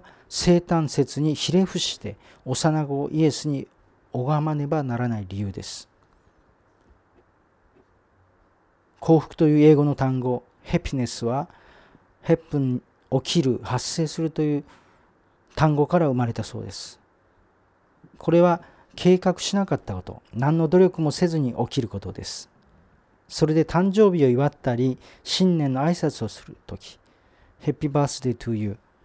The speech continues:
「Happy New Year」と言います。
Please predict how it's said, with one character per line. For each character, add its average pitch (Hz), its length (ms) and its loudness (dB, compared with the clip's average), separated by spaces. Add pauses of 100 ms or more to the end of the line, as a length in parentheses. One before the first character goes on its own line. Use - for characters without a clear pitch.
(220)
「Happy 147 340 0
New 139 140 2
Year」 120 440 -2 (180)
と 156 260 2
言 110 140 -2
い 98 40 -4
ま 92 120 -6
す。 - 340 -10